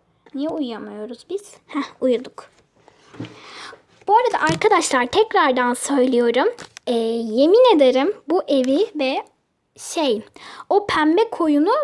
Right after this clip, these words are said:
ben boyamadım. Yani inanmayan inanmasın. Sadece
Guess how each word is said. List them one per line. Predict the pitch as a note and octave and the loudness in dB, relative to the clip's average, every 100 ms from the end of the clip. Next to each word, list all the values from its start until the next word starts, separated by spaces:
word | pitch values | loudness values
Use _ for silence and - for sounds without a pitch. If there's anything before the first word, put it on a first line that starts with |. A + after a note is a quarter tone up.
| - | -2
ben | D#4+ G4 G4 | 0 2 2
boyamadım. | C#4 C4+ D4+ E4 A#3 G3+ A#3 - _ - - - _ _ _ - - - | 2 2 2 0 -2 -4 -8 -10 _ -20 -20 -20 _ _ _ -20 -20 -6
Yani | F#4+ G4 - | -2 0 2
inanmayan | A4 D5 C#5 G4 A4 A4 | 2 2 4 2 2 0
inanmasın. | F4+ F#4+ F#4 C4 A#3 - B3 G4 _ - | 2 2 2 0 -4 -8 -10 -10 _ -14
Sadece | - C5 B4 D#4 C#4 F#4 | -2 2 2 2 0 -4